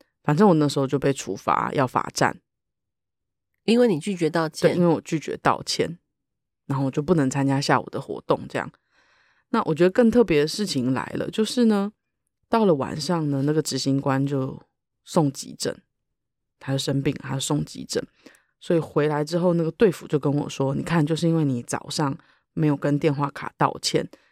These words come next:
Speaker 1: 那个执行官气，太气了，气到生病送急诊了，都是你害的。”他真的就是这样讲。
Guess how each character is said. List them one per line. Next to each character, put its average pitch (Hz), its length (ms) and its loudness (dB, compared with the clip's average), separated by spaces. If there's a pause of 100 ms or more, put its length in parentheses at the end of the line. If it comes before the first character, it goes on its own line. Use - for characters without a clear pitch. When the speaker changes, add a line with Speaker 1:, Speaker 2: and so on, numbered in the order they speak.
(420)
Speaker 1:
那 180 80 -2
个 165 80 2
执 151 140 -6
行 143 200 -4
官 147 220 -4
气， - 560 -2
太 208 320 -2
气 175 300 -2
了， - 100 -6
气 - 200 -4
到 170 200 -4
生 151 320 -2
病 165 220 -2
送 143 260 -2
急 - 260 -16
诊 - 200 -6
了， - 240 -12 (380)
都 151 120 -2
是 143 100 0
你 143 140 0
害 - 320 -10
的。” - 140 -20 (1040)
他 196 100 -6
真 254 160 6
的 233 60 6
就 208 100 2
是 202 120 0
这 202 100 2
样 185 160 0
讲。 - 260 -6